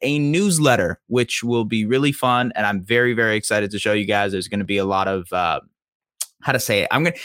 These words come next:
I'm gonna be really showing off my creative juices there. I will say that, uh, and, you know, trying to, trying to add some flavor to the world of basketball. Um, and yeah,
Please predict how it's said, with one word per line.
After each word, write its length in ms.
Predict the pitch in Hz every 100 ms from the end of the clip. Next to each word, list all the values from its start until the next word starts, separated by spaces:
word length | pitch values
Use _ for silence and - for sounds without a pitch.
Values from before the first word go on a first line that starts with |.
| -
I'm 80 | 170
gonna 120 | 226
be 100 | 277
really 220 | 254 269
showing 200 | 240 226
off 160 | 226 226
my 140 | 220
creative 400 | 208 220 202 175
juices 360 | 147 180 - 135
there. 280 | 123 85 -
I 100 | 123
will 180 | 139 156
say 240 | - 139 120
that, 260 | 110 90 -
uh, 440 | 117 120 120 113 113
and, 340 | 117 117 110
you 60 | 123
know, 140 | 117
trying 260 | 113 131 120
to, 160 | 113 -
trying 340 | - 117 110
to 60 | - _ -
add 180 | 127 120
some 140 | 127
flavor 640 | - 143 135 113 110 92 - _ _ _
to 100 | -
the 80 | 123
world 240 | 120 117 110
of 80 |
basketball. 760 | 110 107 104 117 107 113 185 - 113
Um, 560 | 113 113 110 107 107 -
and 180 | 127 127
yeah, 280 | 143 170 101